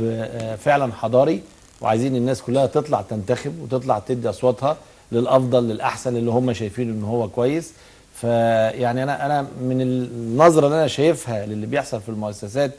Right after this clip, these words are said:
الدولة للتجهيز للانتخابات، لا، كله بيشتغل وكله بيعمل مجهود كويس وكله، آه، بيأدي دوره علشان يحط، يعني يبقى الناتج النهائي في الاستحقاق الثالث بالانتخابات مجلس النواب القادم ألفين وخمستاشر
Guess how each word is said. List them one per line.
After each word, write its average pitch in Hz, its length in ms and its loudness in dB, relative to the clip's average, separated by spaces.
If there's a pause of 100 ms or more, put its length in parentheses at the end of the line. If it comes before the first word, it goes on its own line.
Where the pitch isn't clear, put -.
(300)
الدولة 123 500 4
للتجهيز 107 960 0 (320)
للانتخابات، 117 720 2 (280)
لا، 123 220 0
كله 175 240 6
بيشتغل 151 520 4
وكله 156 340 2
بيعمل 139 440 2
مجهود 123 360 -2
كويس 160 420 2
وكله، 180 440 6 (380)
آه، 131 400 6
بيأدي 143 480 4
دوره 180 420 8 (240)
علشان 131 400 2
يحط، 175 220 2 (100)
يعني 120 800 -2 (200)
يبقى 123 180 -4
الناتج 147 500 4
النهائي 143 440 2
في 113 100 -4
الاستحقاق 123 480 -4
الثالث 131 520 0
بالانتخابات 117 640 -4
مجلس 131 320 -2
النواب 127 280 0
القادم 127 400 0
ألفين 110 240 -6
وخمستاشر 165 800 -4